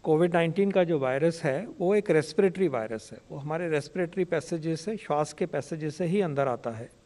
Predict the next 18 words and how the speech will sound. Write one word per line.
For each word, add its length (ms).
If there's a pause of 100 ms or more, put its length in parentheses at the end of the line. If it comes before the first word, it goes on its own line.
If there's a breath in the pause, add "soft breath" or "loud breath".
(1300 soft breath)
और 120
जो 140
रेस्पिरेटरी 520
वायरसेस 500
होते 300
हैं, 320 (260)
उनकी 320
टेंडेंसी 500
होती 380
है 200
कि 300 (220)
वो 500
सर्दी 500
के 140
मौसम 380
में 120
उनका 260
प्रकोप 460